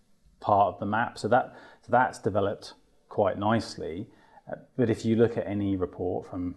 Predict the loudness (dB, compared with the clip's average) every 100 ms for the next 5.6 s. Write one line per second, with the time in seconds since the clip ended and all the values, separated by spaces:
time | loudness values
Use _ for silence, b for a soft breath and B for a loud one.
0 | -8 -6 -4 -4 -2 -2 -2 -6 0 2
1 | 2 0 -4 -8 -4 -6 -6 -4 -4 0
2 | 2 2 0 -4 b b b b b b
3 | _ _ -6 -4 0 4 6 4 2 0
4 | 0 0 0 -4 -6 -4 2 2 2 -2
5 | -6 _ _ -8 -6 -10